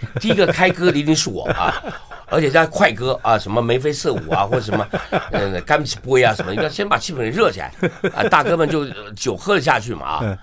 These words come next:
Speaker 1: 啊。
Speaker 2: 我们也还是强调未成年请勿饮酒。OK，就这样，后来我说做了那么多年啊，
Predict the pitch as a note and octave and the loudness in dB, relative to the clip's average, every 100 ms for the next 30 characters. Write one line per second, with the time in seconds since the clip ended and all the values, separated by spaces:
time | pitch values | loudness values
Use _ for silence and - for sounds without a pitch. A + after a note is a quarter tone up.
0 | - D#2 D2+ B1+ - - G2+ F#2+ G2+ G#2 | -10 -8 -8 -8 -10 -2 2 4 4 2
1 | F2+ E2+ G2 F#2+ G2+ - F2+ F2 - D#2 | 0 0 2 2 0 0 0 0 -2 -4
2 | F#2 F2+ D2 F2+ D#2 - - - G#2+ F#2+ | -2 -2 -2 -2 -4 -8 -6 -2 2 2
3 | D2+ - - - - - D3 C#3+ B2+ C3 | 0 -6 -20 -20 -8 -2 2 2 2 2
4 | C#3 C3 - - - - - - G#2+ C3+ | 2 2 -2 -14 -20 -20 -8 -2 0 2
5 | D#3+ C3+ C3 A#2+ A#2 G2 D2 D#2+ A2+ E2+ | 2 2 2 2 2 0 -2 -6 -6 -6
6 | D#2 | -6